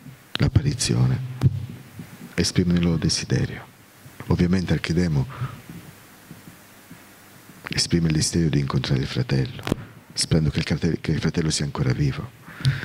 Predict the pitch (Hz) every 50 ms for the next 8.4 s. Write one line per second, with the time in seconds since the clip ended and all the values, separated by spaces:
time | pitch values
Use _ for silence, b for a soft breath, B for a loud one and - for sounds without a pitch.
0 | B B B B B B - 135 87 90 92 90 92 98 98 92 - 82 - -
1 | - - 87 85 85 82 - - 82 76 71 B B B B B B B - -
2 | 85 80 87 85 85 - - 87 - - 98 87 - 98 87 80 87 80 - 85
3 | 82 82 78 - 101 85 78 69 80 80 85 92 104 107 87 71 65 - - 50
4 | - - B B B B - - - - - - 78 - 151 - - 151 - -
5 | 151 - - - - - - 76 76 147 - - - - 71 69 69 139 - 80
6 | 80 - - - - - - - - - B B B B B B B B B B
7 | B B B B B B B B B B - - - 101 104 104 98 101 95 101
8 | 110 107 - 110 82 76 71